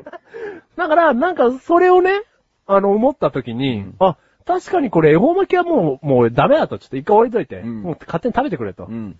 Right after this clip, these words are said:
Speaker 1: その、いいイベントじゃないですか、やっぱり。
Speaker 2: うんうん。
Speaker 1: 一年の邪気を払って服を取り入れると。
Speaker 2: うん。ああ。
Speaker 1: うん。だからそれをこう、ここでしようかなと思って。
Speaker 2: だ、やだっつってんだよ。<laughs> だったら収録前に言えよ。
Speaker 1: ああ、そうですね。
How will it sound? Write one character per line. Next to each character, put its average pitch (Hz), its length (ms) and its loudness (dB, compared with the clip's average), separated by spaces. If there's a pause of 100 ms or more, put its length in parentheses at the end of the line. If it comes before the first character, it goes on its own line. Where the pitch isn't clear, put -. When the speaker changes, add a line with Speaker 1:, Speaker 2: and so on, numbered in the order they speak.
Speaker 1:
そ - 140 -10
の、 254 180 -4 (140)
い 339 280 8
い 262 60 8
イ - 20 0
ベ 156 180 4
ン 147 80 -10
ト 143 120 -2
じ 131 60 -4
ゃ 123 40 0
な 104 80 -6
い 92 80 -10
で - 60 -20
す - 20 -20
か、 101 100 -8
や 104 80 -2
っ 101 60 -6
ぱ 98 140 -6
り。 92 200 -12
Speaker 2:
う - 20 -8
ん 123 40 -4
う - 20 -4
ん。 98 420 -6
Speaker 1:
一 135 280 0
年 127 260 0
の 123 440 2
邪 117 400 -2
気 135 120 -6
を 107 80 -4
払 170 180 0
っ 240 60 -4
て - 140 -20
服 - 220 0
を 160 60 2
取 151 200 -2
り 285 80 2
入 269 40 2
れ 247 80 6
る 151 60 -2
と。 - 280 -12
Speaker 2:
う 90 40 -14
ん。 - 20 -14
あ 82 140 -14 (300)
あ。 123 40 2
Speaker 1:
う 135 40 4
ん。 101 280 0
だ 101 40 -16
か - 20 -20 (100)
ら 180 120 2
そ 202 140 2
れ 190 80 6
を 170 140 2
こ 147 260 0
う、 131 40 -8
こ - 120 -12
こ 170 120 2
で 151 220 4 (340)
し - 220 -2
よ 151 60 6
う 127 40 2
か 101 100 -4
な 95 140 -4
と 95 100 -16
思 87 100 -14
っ - 20 -20
て。 - 180 -18 (280)
Speaker 2:
だ、 107 100 -2
や 220 200 2
だ - 140 -2
っ - 40 -16
つ - 100 -16
っ - 20 -10
て 220 80 -6
ん 170 40 -8
だ - 80 0
よ。 - 100 -6
<laughs> - 40 4 (2500)
だ 202 120 -8
っ 165 60 -8
た - 80 -8
ら 180 60 -8
収 262 160 -2
録 247 180 2
前 254 140 2
に 139 140 0
言 123 80 -2
え 117 60 -4
よ。 107 100 -4
Speaker 1:
あ 180 220 0
あ、 165 60 -6
そ 165 140 -6
う 147 40 -4
で 127 80 -10
す 113 60 -20
ね。 160 140 -6